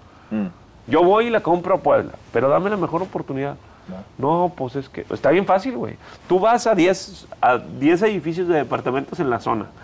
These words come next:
Speaker 2: Sacas el ponderado de metro cuadrado, güey, y sacas la mejor oportunidad. Y en una de esas tiene que salir una oportunidad. Ve y ofrécela en tus redes sociales, ve y ofrece-". Así yo le hago, güey. ¿A poco no lo puedes hacer?
Speaker 1: Sí, está
Speaker 2: Dime,
Speaker 1: bien.
Speaker 2: Iván.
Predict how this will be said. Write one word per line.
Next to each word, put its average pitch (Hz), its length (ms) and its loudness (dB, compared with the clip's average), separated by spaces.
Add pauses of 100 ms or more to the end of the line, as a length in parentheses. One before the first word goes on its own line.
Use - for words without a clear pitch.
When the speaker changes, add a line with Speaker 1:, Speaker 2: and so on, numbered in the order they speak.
(760)
Speaker 2:
Sacas 180 300 0
el 185 100 4
ponderado 139 720 2
de 190 120 2
metro 147 300 0
cuadrado, 113 500 -2
güey, - 120 -12 (800)
y 117 100 -6
sacas 139 240 0
la 160 80 4
mejor 135 280 0
oportunidad. 120 600 -4 (300)
Y 147 120 2
en 160 100 4
una 202 180 4
de 208 60 4
esas 185 220 -2
tiene 160 200 -4
que 156 80 -10
salir 151 180 -6
una 151 100 -6
oportunidad. 131 520 -8 (520)
Ve 127 180 -2
y 131 120 0
ofrécela 170 440 0
en 170 60 -6
tus 147 140 -2
redes 135 200 2
sociales, 127 560 2 (280)
ve 117 160 0
y 156 60 6
ofrece-". 175 320 2
Así 147 240 0
yo 269 120 2
le 269 100 2
hago, 392 360 4
güey. 403 240 4 (580)
¿A 156 80 2
poco 240 180 0
no 311 120 6
lo 294 100 2
puedes 277 260 2
hacer? 185 260 2 (220)
Speaker 1:
Sí, 98 60 -8
está 110 240 -6
Speaker 2:
Dime, 165 160 4
Speaker 1:
bien. 127 140 4
Speaker 2:
Iván. 101 120 -6